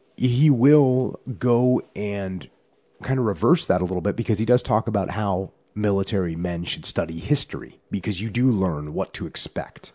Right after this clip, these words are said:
But to say that knowledge of men is especially difficult for two reasons. First, it cannot be learned from books. And I think we've all seen that, you know, where you get somebody that's been through some kind of a leadership academy, and they try and do this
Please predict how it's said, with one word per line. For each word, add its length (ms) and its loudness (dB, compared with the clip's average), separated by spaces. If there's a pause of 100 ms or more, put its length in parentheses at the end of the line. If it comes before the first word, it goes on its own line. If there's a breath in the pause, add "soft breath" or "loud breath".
(760 soft breath)
But 380 2
to 100 2
say 380 4
that 380 0 (140)
knowledge 460 4
of 100 0
men 280 2
is 280 -2
especially 420 0
difficult 420 -4
for 80 -10
two 160 4
reasons. 420 -4
First, 440 2
it 80 -6
cannot 340 2
be 160 2
learned 360 0
from 240 -10
books. 420 -8 (160 loud breath)
And 80 0
I 40 0
think 220 0
we've 200 2 (100)
all 240 6
seen 300 -6
that, 240 -18 (340 loud breath)
you 60 -2
know, 80 0
where 140 0
you 100 2
get 180 2
somebody 600 0
that's 380 -4 (280 soft breath)
been 240 4
through 180 4
some 240 -2
kind 180 -4
of 80 -2
a 80 -2
leadership 500 -2
academy, 560 2 (320 loud breath)
and 140 2
they 80 2
try 320 0
and 220 0
do 200 4
this 480 -4